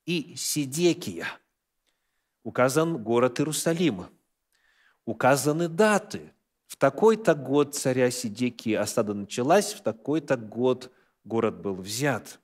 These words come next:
Указано само событие. И названы далее имена главных в войске царя Вавилонского. И вновь мы задаём вопрос: есть ли какое-то подтверждение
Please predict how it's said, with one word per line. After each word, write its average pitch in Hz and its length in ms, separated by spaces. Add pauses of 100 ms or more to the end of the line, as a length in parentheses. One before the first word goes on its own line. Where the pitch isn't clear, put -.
(500)
Указано 127 420
само 131 360
событие. 185 840 (840)
И 117 380
названы 180 560
далее 156 480
имена 135 440
главных 135 960 (240)
в 104 120 (220)
войске 107 720 (160)
царя 98 680 (440)
Вавилонского. 104 920 (380)
И 127 80
вновь 254 240
мы 160 120
задаём 147 380
вопрос: - 540 (880)
есть 175 420
ли 180 80
какое-то 180 420
подтверждение 147 1300